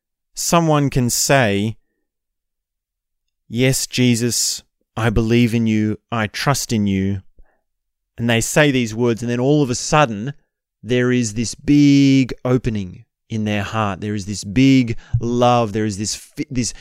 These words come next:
this joyous feeling. What are we to do with that?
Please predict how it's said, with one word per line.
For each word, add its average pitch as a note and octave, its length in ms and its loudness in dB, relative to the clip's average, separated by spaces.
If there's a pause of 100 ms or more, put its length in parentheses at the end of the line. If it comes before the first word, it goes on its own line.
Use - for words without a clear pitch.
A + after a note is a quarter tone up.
(100)
this G#2+ 260 -6
joyous C#3 760 2
feeling. A#2+ 760 -4 (1700)
What D3+ 220 2
are G#3 60 4
we G3 140 0
to F3+ 100 -4
do G3 200 0
with D3+ 140 0
that? F#2+ 240 -6